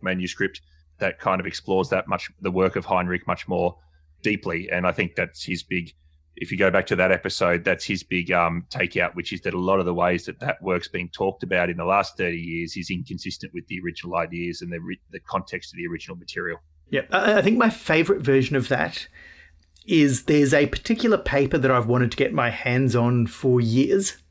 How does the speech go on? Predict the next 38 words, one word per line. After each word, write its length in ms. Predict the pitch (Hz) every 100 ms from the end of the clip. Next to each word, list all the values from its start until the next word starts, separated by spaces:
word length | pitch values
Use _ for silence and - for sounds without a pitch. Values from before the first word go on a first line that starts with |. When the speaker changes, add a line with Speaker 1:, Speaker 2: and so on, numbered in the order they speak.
| _ _ _ _ -
Speaker 2:
And 300 | 160 156 147 -
every 400 | 160 185 226 214
time 380 | - 170 165 160
I 180 | 143
see 300 | 131 - 165
someone 360 | 151 156 131 127
else 360 | 131 127 - 131
reference 520 | 131 127 139 131 -
that 220 | 120 -
paper, 320 | - 131 -
I 160 | - 113
think, 240 | - 135 -
"Ah, 400 | 190 160 - -
someone 320 | - 170 175
has 200 | 143 139
got 160 | - 160
hold 160 | 147 143
of 80 |
a 60 | 135
copy 280 | - 160 147
of 160 | 143
it. 160 | - - - - - - -
I 140 | 143
can 120 | 131 127
ask 260 | 139 -
them 120 | 147
for 260 | 123 - -
it." 200 | 120 - - _ _ _ _ _ _ _ _ _ -
And 260 | 123 123 113
no 160 | 123
one's 280 | 156 160 135
ever 180 | 143 143
got 160 | 160
a 40 | -
copy 320 | 143 139 101
<laughs> 40 | -
of 160 | 180
it. 360 | 143 - - -